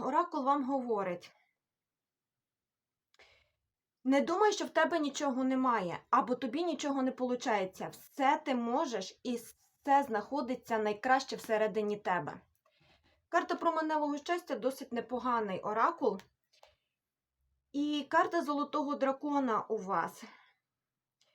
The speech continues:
Всередині у вас знаходиться і любов, і турбота. Це найбільше золото, яке може мати людина.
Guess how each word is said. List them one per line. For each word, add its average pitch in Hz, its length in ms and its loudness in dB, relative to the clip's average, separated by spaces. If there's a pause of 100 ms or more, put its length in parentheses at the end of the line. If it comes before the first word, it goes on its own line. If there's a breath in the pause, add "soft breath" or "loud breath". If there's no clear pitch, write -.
(1600)
Всередині 330 800 0
у 247 100 -2
вас 269 340 4
знаходиться 247 1000 -2 (180)
і 294 140 0
любов, 277 600 0
і 269 120 -2
турбота. 233 880 2 (880)
Це 285 160 2
найбільше 285 600 0
золото, 320 480 0
яке 247 360 -2
може 254 280 -2
мати 226 340 -2
людина. 214 540 -2